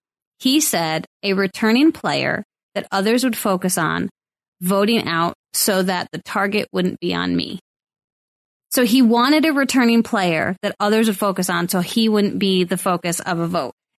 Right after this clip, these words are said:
That was before he knew what the season was, because that's something that, you know, C B S has you on your bios, you answer these questions. So he didn't know that he was coming onto a season with returning players. But I almost feel like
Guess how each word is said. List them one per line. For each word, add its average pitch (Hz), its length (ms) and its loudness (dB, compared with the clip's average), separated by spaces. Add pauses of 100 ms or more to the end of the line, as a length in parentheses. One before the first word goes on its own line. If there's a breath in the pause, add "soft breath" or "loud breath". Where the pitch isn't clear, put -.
That 240 240 0
was 381 180 2
before 269 480 0
he 240 260 2
knew 202 300 6
what 175 260 2
the 175 80 -4
season 175 400 2
was, - 320 -4 (120)
because 196 300 0
that's 208 280 -2
something 214 460 4
that, 175 240 0 (140)
you 202 100 0
know, 170 140 0
C 196 220 0
B 180 140 2
S 165 200 -2
has 170 240 0
you 165 260 2 (280)
on 185 140 2
your 170 100 4
bios, 165 560 0
you 175 100 2
answer 180 320 0
these 175 200 0
questions. - 420 -6
So 208 80 0
he 220 180 2
didn't 254 320 4
know 202 440 2
that 175 160 0
he 196 120 2
was 180 160 2
coming 175 240 2
onto 170 260 0
a 170 60 -2
season 165 320 0
with 160 100 -4
returning - 300 -4
players. - 400 -6 (460 loud breath)
But 269 200 0 (280 soft breath)
I 269 100 -2
almost 302 460 4
feel 349 240 2
like 214 360 0